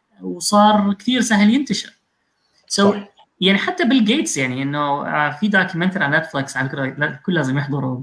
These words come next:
Speaker 1: I think شغلة about Bill Gates، The Mind of Bill Gates، أو شغلة زي هيك اسمه.
Speaker 2: Yeah.
Speaker 1: إنه في حلقة كاملة قبل، قبل ما يصير الكوفيد تسعتاشر، هو عمال
Speaker 2: شهر
Speaker 1: بيحكي عن
Speaker 2: احداعش.
Speaker 1: البانديميكس وبيحضر للبانديميكس، وأنا I'm like، this guy، يعني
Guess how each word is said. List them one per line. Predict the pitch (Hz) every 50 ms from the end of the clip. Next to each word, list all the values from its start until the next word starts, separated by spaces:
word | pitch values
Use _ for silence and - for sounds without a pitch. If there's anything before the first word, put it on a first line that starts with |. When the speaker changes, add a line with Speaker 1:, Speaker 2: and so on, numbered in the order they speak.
| 131 - -
Speaker 1:
I | 139
think | 131 - - 165 156 - 156 139
شغلة | 139 170 160 156 143 135 127 123
about | 139 135 135 - - - 127
Bill | 143 139 135 127 131
Gates، | 139 135 135 -
The | - 135
Mind | 127 135 139 135 127
of | 127 120
Bill | 120 131 127 120 127
Gates، | 131 127 131 127
أو | 117
شغلة | 120 - 123 123 120
زي | 120 - 123
هيك | 117 -
اسمه. | 127 - - 127 120
Speaker 2:
Yeah. | - - 107 104 98 - - - _ _ - _ _ _ _ -
Speaker 1:
إنه | 123 147 180 185 190 185 180
في | 180 - 240 226
حلقة | - 320 320 294
كاملة | - 330 381 403 381 277 - - - _ -
قبل، | 240 - 285 269 262 254 254 -
قبل | 269 269 320 302 262 262 233
ما | 233 240
يصير | 220 196 - 294 330 349 349
الكوفيد | 339 - 208 180 185 180
تسعتاشر، | 175 175 170 175 180 180 185 180
هو | 196 226 226
عمال | 202 202 208 233 240
Speaker 2:
شهر | - 156 151 160
Speaker 1:
بيحكي | -
عن | 208 196 190
Speaker 2:
احداعش. | 202 208 202 196
Speaker 1:
البانديميكس | 190 226 233 233 240 247 240 - - - - - - - _ _ -
وبيحضر | 214 202 226 - - 226 214 233 226
للبانديميكس، | 233 220 226 233 220 208 233 226 226 226 220 220 - -
وأنا | 220 247 269 262
I'm | 240 240 233 220
like، | 233
this | - 262 240
guy، | 202 240 233 226 220 220 220 208 208 - - _ _ _ _ _ _ _ _ _ _ -
يعني | - 165 165 170 165 170 226 226